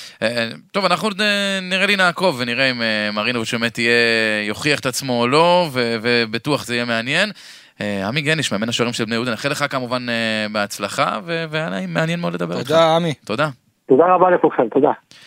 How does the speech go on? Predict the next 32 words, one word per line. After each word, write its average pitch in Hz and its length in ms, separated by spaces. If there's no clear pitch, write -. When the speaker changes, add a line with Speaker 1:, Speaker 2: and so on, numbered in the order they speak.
Speaker 1:
אז, 104 260
אה, 120 380
טוב, 139 280
אה, 127 120
הוא 185 160
איתך. 190 240
<laughs> 233 520
הוא 180 100
חושב 208 260
שזה 214 220
שוער, 240 280
אה, 233 220
ש-, - 80
אני, 226 360
אני, 226 180
אני 226 180
חושב 196 260
שעדיין 190 320
הוא 175 80
לא 170 80
ברמה. 160 580
מה 151 160
שראינו 151 340
אתמול, 156 340
לדעתי, 131 320
זה 127 180
רק 127 160
Speaker 2:
לא, 247 80
Speaker 1:
סנונית 226 220
Speaker 2:
אני, 208 100
אני 240 100
Speaker 1:
ראשונה. 202 320